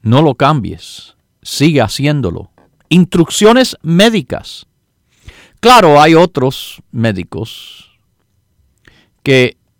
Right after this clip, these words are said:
sin saber de nuestros productos, dicen, "No, no puede tomar ninguna cosa natural, sintética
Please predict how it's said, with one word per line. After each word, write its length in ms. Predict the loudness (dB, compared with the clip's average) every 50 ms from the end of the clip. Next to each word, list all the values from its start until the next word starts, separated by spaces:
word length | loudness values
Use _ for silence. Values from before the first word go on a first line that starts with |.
| _ _
sin 240 | -10 -4 -2 -2 -2
saber 400 | 0 0 0 2 2 2 0 0
de 160 | -2 -2 -2
nuestros 400 | 0 0 -2 -4 -4 -6 -10 -8
productos, 1000 | -6 -6 -6 -4 -4 -4 -6 -6 _ _ -10 -10 -10 -12 -16 -20 -20 -20 -20 -20 _
dicen, 320 | -6 -6 -6 -4 -4 -4 -2
"No, 440 | 0 0 0 -2 -4 -8 -12 -16 -10
no 180 | -8 -8 -6
puede 240 | -4 -2 -2 -2 -2
tomar 320 | -4 -4 -4 -4 -4 -4 -6
ninguna 500 | -10 -10 -10 -10 -8 -8 -6 -8 -8 -8
cosa 600 | -6 -6 -6 -6 -6 -8 -10 -10 -12 -14 -16 -18 -20 -20 -20 -20 _ _ _ _
natural, 640 | -12 -10 -10 -10 -8 -8 -6 -4 -4 -6 -6 -8 -12
sintética 1080 | -12 -10 -8 -8 -8 -6 -8 -8 -8 -10 -14 -16 -16 -16 -18 -18 -18 -20 _ _ -20